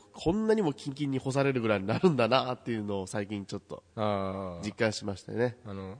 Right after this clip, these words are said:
Speaker 2: あの、じ-、人-、人格、
Speaker 1: 人格ラジオ。
Speaker 2: 人格形成だかなんだか、あの、人格多発形成外科みたいな、なんかそういう、<laughs> そうですよね。はい。
Speaker 1: もうロボトミーじゃないですか、それやってるとさ。
Speaker 2: はいはい、なんか、はいは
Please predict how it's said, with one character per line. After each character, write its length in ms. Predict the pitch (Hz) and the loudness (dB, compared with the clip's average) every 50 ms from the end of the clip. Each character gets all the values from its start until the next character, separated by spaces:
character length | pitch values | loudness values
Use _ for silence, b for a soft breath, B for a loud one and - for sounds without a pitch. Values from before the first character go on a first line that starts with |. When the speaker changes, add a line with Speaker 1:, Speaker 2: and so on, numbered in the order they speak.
| 151 | -12
Speaker 2:
あ 60 | 120 110 | -12 -10
の、 180 | 104 101 98 92 | -10 -10 -10 -12
じ-、 160 | - - 123 | -14 -16 -12
人-、 260 | 104 110 127 127 123 | -8 -6 -4 -4 -4
人 160 | 104 - 120 123 | -4 -4 -2 0
格、 0 | |
Speaker 1:
人 100 | 123 123 | 2 4
格 220 | 127 117 113 120 | 4 6 6 6
ラ 100 | 117 117 | 4 6
ジ 100 | 110 165 | 6 4
オ。 20 | |
Speaker 2:
人 60 | 175 170 | 6 6
格 180 | 170 147 - | 4 4 4
形 160 | - 160 147 | 2 2 2
成 260 | 123 - 120 107 98 95 | 2 2 0 -2 -2 -2
だ 220 | 98 98 95 95 | -4 -6 -8 -6
か 80 | 95 95 | -4 -4
な 100 | 98 95 | -4 -4
ん 40 | |
だ 80 | 92 92 | -4 -6
か、 180 | 87 82 82 85 | -6 -8 -8 -8
あ 40 | |
の、 200 | 87 87 90 92 101 110 | -8 -8 -8 -10 -10 -8
人 180 | 104 123 147 143 | -4 -2 -2 0
格 280 | - 139 - - 131 - | -2 -2 0 0 -2 0
多 100 | - 135 | 2 2
発 320 | 147 131 - 156 131 127 139 143 | 4 6 8 8 8 8 6 4
形 140 | - 143 131 | 4 4 2
成 180 | 123 - 127 117 | 2 2 0 0
外 120 | 113 123 | 0 0
科 120 | - - 104 | -2 -2 -4
み 100 | 101 92 | -4 -4
た 80 | 95 | -6
い 60 | 90 | -6
な、 100 | 90 92 | -6 -8
な 0 | |
ん 40 | 95 | -8
か 80 | - - | 0 4
そ 80 | - | 4
う 40 | - | 6
い 20 | - | 10
う、 40 | |
<laughs> 0 | |
そ 60 | - - | 10 10
う 20 | - - 220 226 | 12 12 10 12
で 60 | 208 208 | 12 12
す 60 | - 208 185 190 | 12 12 10 8
よ 40 | 160 | 8
ね。 80 | 185 208 | 6 2
は 380 | - 190 202 208 185 175 175 | 2 2 0 -2 -4 -4 -8
い。 40 | 175 208 202 190 180 135 B B B B B 185 175 B 127 | -10 -10 -10 -10 -10 -10 B B B B B -10 -8 B 4
Speaker 1:
も 120 | 139 147 | 4 6
う 100 | 117 104 | 6 8
ロ 140 | 110 123 147 | 6 6 8
ボ 120 | 214 277 | 8 6
ト 140 | 269 - 381 | 6 8 8
ミ 120 | 311 214 170 | 8 8 6
ー 20 | |
じ 80 | 139 139 | 6 6
ゃ 40 | |
な 100 | 117 110 | 6 4
い 20 | 113 | 2
で 60 | - | 0
す 60 | - | 0
か、 120 | - - - | 0 0 2
そ 180 | - - 147 | 4 6 8
れ 100 | 151 147 | 10 10
や 200 | 135 123 120 120 | 10 8 8 8
っ 20 | 117 | 6
て 80 | 135 | 6
る 80 | 127 127 - | 6 6 4
と 40 | |
さ。 140 | - - 104 | 4 4 2
Speaker 2:
は 100 | 101 101 | 2 4
い 40 | 113 | 4
は 40 | 180 | 2
い、 40 | 185 | 2
な 0 | |
ん 40 | |
か、 60 | 139 131 | 2 2
は 60 | 113 | 0
い 20 | |
は 80 | 104 | 0